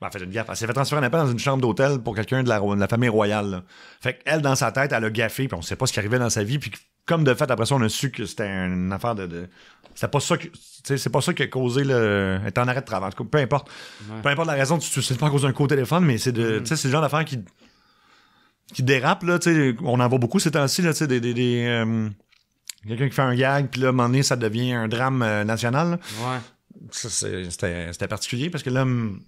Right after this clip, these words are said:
Speaker 1: c'est le seul moment où je me suis retrouvé comme accusé de, il y a un article dans, dans, dans le journal aussi de, il est temps de remettre en question. Ouais, écoute, ça faisait genre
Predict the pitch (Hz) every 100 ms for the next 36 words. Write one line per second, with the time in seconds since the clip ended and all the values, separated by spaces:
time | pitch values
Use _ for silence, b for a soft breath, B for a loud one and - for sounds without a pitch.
0 | - - 110 160 139 151 170 - 117 113
1 | 110 117 151 147 123 - 113 - 120 139
2 | 165 143 143 B B 131 180 185 196 165
3 | 143 127 123 131 127 117 143 147 147 143
4 | 151 - 160 143 127 117 B B B 127
5 | 127 156 160 131 135 147 139 123 131 117
6 | - 147 147 127 90 170 123 123 123 143
7 | 135